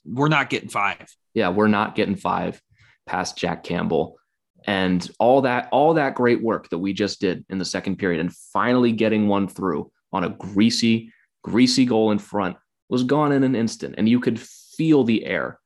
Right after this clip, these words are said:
Speaker 2: come out of the team at that point. And it was, it just felt over at a certain point. Four to two, we just came back and made a real nice play happen. And it's a stinker goal. There's no excuse for it from JoJo.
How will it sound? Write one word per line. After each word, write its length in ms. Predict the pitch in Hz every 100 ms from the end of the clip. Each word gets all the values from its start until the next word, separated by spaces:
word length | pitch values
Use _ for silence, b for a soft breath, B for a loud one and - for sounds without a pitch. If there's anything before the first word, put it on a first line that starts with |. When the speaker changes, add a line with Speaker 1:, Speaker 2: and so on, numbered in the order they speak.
| _ _
Speaker 2:
come 200 | - 104
out 160 | 95 90
of 80 | 87
the 80 | 85
team 420 | - 76 64 - b b -
at 180 | 90
that 260 | - 78 -
point. 260 | 92 76 -
And 280 | 85 73 - _ _ _ _ _ - - _ - - - -
it 80 | 123
was, 240 | 127 123 -
it 140 | 110 113
just 200 | 120 -
felt 220 | 127 123
over 400 | 113 120 71 - _
at 200 | 101 90
a 100 | -
certain 320 | - 90 85
point. 320 | - 90 69
Four 300 | - - 117
to 100 | 120
two, 460 | 117 - 98 95 95 -
we 80 | 95
just 340 | 87 104 104
came 220 | - 107
back 380 | 95 92 92 -
and 340 | - 92 90 90
made 200 | 92 95
a 40 | 92
real 260 | 95 98
nice 300 | 98 92 92
play 240 | - 95 92
happen. 500 | 92 90 92 92 _ _ _ _ _ -
And 360 | 92 92 87 - _ _ _ -
it's 160 | 95 110
a 40 |
stinker 420 | - 120 120 110
goal. 340 | 101 101 87 _ - _ -
There's 240 | 92 90
no 160 | 98 95
excuse 320 | - 101 98
for 200 | - 87
it 60 |
from 160 | - 90
JoJo. 460 | 87 92 76 71